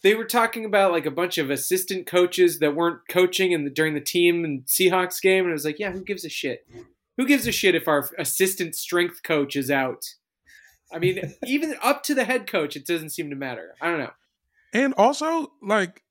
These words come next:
Speaker 3: a football field is big as hell. You can't hear anything that's being yelled at you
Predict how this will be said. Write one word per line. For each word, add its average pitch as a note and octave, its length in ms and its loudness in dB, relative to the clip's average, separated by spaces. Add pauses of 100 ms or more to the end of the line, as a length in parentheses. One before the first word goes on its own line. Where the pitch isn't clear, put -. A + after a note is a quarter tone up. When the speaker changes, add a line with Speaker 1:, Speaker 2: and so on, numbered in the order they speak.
(340)
Speaker 3:
a F3 80 -6
football F#4+ 400 0
field C4 300 2
is E3+ 140 2
big C#3+ 340 2
as C#3 140 0
hell. C#3+ 580 0 (1200)
You A#3 140 0
can't G4 320 2
hear C4 360 4
anything F#3 540 2
that's D#3 180 -2
being D3+ 340 0
yelled D3 320 4
at A2 240 -8
you D3+ 140 -12